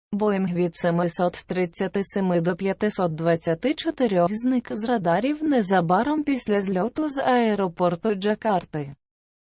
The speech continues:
На борту було шістдесят два людини, у тому числі десять дітей.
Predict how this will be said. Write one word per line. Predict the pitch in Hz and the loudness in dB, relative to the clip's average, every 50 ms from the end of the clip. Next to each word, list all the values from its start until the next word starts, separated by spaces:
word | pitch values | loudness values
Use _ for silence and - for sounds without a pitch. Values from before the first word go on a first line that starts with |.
| _ _ - | _ _ 0
На | 208 208 214 214 208 | 2 4 4 4 4
борту | 175 190 185 175 165 - 175 165 | 2 2 0 0 0 0 0 0
було | 156 160 170 165 170 185 240 277 | 0 0 0 0 2 2 0 0
шістдесят | 277 - - 214 202 190 175 180 180 165 - - 240 285 285 | -2 -2 0 0 0 0 2 0 0 0 0 -2 -2 -2 -2
два | 262 254 226 208 214 | -2 2 2 4 4
людини, | 220 247 254 233 226 247 240 220 190 170 165 156 156 160 _ _ _ _ _ _ | 4 2 2 4 4 4 4 4 4 2 0 -2 -4 -10 _ _ _ _ _ _
у | - 214 214 | -2 -2 0
тому | - 220 208 202 190 185 180 | 2 2 2 2 2 2 0
числі | 170 - 185 175 - - 175 175 202 185 | 0 0 -2 -2 -2 -2 0 0 0 0
десять | 165 180 180 175 - 208 185 160 - - | 2 2 0 2 0 -4 -4 -4 -4 -2
дітей. | 240 254 - - 262 233 185 165 156 143 | -2 -2 -2 -2 -2 0 0 0 -2 -4